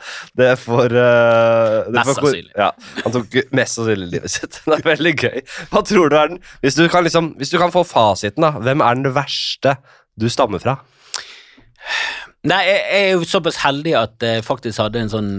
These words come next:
Speaker 2: eh, en ganske bra familie under krigen, da, som jeg føler er veldig sånn,
Speaker 1: Ja.
Speaker 2: der har du et moralsk skille i folk. Hva gjorde du under krig? Hva gjorde,
Speaker 1: Ja.
Speaker 2: hva gjorde dine forfedre under krigen?
Speaker 1: Ja.
Speaker 2: Og der er det liksom,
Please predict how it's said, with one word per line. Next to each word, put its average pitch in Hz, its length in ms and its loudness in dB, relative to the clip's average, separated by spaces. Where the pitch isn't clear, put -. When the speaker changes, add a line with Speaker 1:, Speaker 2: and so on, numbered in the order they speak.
Speaker 2:
eh, 92 380 -8
en 120 80 -4
ganske 127 320 -2
bra 120 300 2
familie 107 380 -4
under 90 180 -8
krigen, 98 400 -6
da, 95 80 -10
som 110 160 -6
jeg 107 80 -4
føler 104 240 0
er 92 80 -4
veldig 95 240 -4
sånn, 95 240 -4
Speaker 1:
Ja. 101 80 -4
Speaker 2:
der 147 220 2
har 151 160 2
du 117 80 -4
et - 80 -8
moralsk 117 400 0
skille 101 260 -2
i 92 80 -6
folk. - 240 -8
Hva 135 160 2
gjorde 120 320 -2
du 110 80 -4
under 90 160 -8
krig? - 180 -8
Hva 135 140 2
gjorde, 135 300 0
Speaker 1:
Ja. 113 100 0
Speaker 2:
hva 147 160 2
gjorde 127 340 -4
dine 117 220 -2
forfedre 107 640 -4
under 92 240 -10
krigen? - 480 -6
Speaker 1:
Ja. 104 100 -8
Speaker 2:
Og 117 60 -2
der 127 260 2
er 113 60 -2
det 113 100 -4
liksom, 110 400 -4